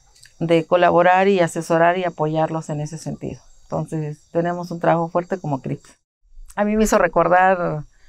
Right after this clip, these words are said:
desde que iniciamos ese proceso con Marichuy, desde que la animábamos y decíamos, "Órale, Marichuy, éntrale", ¿no? Entonces me fui años atrás recordando ese proceso y,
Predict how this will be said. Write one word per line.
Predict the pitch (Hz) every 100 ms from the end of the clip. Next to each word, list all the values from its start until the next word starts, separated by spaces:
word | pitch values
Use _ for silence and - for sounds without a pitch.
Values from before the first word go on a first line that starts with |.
| -
desde | 160 175 180
que | 175
iniciamos | 165 165 196 196 190
ese | 190 190
proceso | 185 160 185 180 175
con | 170 165
Marichuy, | 151 156 - 208 269
desde | 196 170 156
que | -
la | 160 160 156
animábamos | 156 165 170 208 233 196 185
y |
decíamos, | 180 165 165 226 214 175
"Órale, | 220 220 196
Marichuy, | 175 165 - 226 214
éntrale", | 214 208 185 170
¿no? | 202
Entonces | 226 190 190 190 180 _ _ _ - _ _ _
me | 170 180 175 170 160
fui | - 208 208 190 - _ -
años | - 202 202 190
atrás | 160 190 285 - _ _ _
recordando | - 170 170 175 170 175 185 185
ese | 175 170 185
proceso | 160 156 - 180 185 190 185
y, | 160 151 151